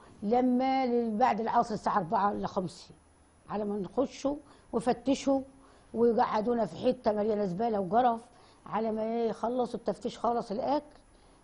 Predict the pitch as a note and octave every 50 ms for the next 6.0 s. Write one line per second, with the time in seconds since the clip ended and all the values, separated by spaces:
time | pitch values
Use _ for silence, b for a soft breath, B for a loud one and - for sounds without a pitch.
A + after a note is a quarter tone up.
0 | b _ C#4 B3 A#3+ B3 C4 A#3 G3+ A#3+ A3 A#3+ B3 G#3 G#3+ A#3 A3 A3+ A#3+ A3+
1 | G#3+ A3 A3+ A3+ G3+ A3+ A3+ G3 A#3 A#3 A#3 A#3 G#3 - G#3+ G#3 G#3+ G#3+ B3+ B3+
2 | A#3+ A3+ F#3+ G#3 F3+ - G3+ G3+ A3 G3 D3+ F#3+ F#3+ F#3 F3+ - E3 F3+ F3+ F3+
3 | F3 E3+ E3+ - _ _ _ _ _ _ _ _ b b b b b b b b
4 | B3 A#3 A#3 - D4 B3+ A#3 A#3+ G#3 B3+ C4 B3+ B3 B3+ A3+ - C4+ C4 A#3 -
5 | - C4+ B3+ A#3+ A3 G3+ F#3 - - G#3+ - - G3 G3 G3 F3+ D3 - -